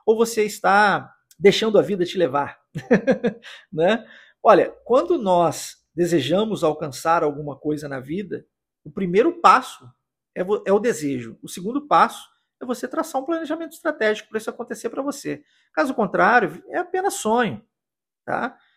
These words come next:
Se você quer continuar sonhando em falar inglês fluente, tá show, tá ótimo. Cada um tem exatamente a vida que tolera.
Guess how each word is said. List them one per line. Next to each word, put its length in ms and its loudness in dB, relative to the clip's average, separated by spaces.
Se 120 -8
você 240 0
quer 160 0
continuar 440 -2
sonhando 600 -2
em 60 -8
falar 300 0
inglês 260 -10
fluente, 560 -6
tá 100 -8
show, 440 4
tá 180 2
ótimo. 420 4
Cada 280 0
um 180 -6
tem 160 -8
exatamente 840 -4
a 40 -4
vida 200 -6
que 100 -16
tolera. 520 0